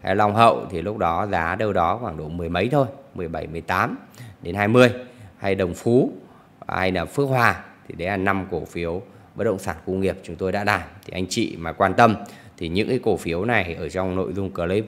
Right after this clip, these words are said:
vẫn còn vô cùng nhiều ý nghĩa để cho định hướng lâu dài.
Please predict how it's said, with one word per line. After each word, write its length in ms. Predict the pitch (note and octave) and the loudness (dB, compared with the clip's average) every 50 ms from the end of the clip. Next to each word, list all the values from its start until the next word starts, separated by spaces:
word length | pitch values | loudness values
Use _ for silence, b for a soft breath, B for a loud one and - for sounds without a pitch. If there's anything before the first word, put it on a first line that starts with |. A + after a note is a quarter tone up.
| - | -4
vẫn 180 | - G#2 - A2 | -6 -6 -4 -2
còn 260 | - G2 F2 D#2+ D#2 | -2 -2 -2 -2 -2
vô 160 | F2 G2 G2 | -4 -4 -4
cùng 240 | F#2 F#2+ F#2 F2 E2 | -2 -4 -4 -4 -2
nhiều 200 | F2 F#2 E2+ D#2+ | -2 -2 -2 -2
ý 100 | E2 F2 | -2 0
nghĩa 280 | G2 A#2 C#3 D3+ - F#3+ F#3+ - - - - | 2 4 4 6 4 4 0 -4 -12 -16 -14
để 80 | E2+ F2 | -16 -10
cho 220 | - - E2+ F2 E2+ - | -6 -4 -2 -2 -4 -4
định 180 | - E2+ - - F2 | -8 -10 -10 -8 -6
hướng 240 | F2+ E2+ E2 F2+ G2 | -6 -4 -4 0 2
lâu 160 | G#2+ A2 G#2 | 2 4 6
dài. 260 | A2+ A2+ A2 F#2 | 6 6 6 6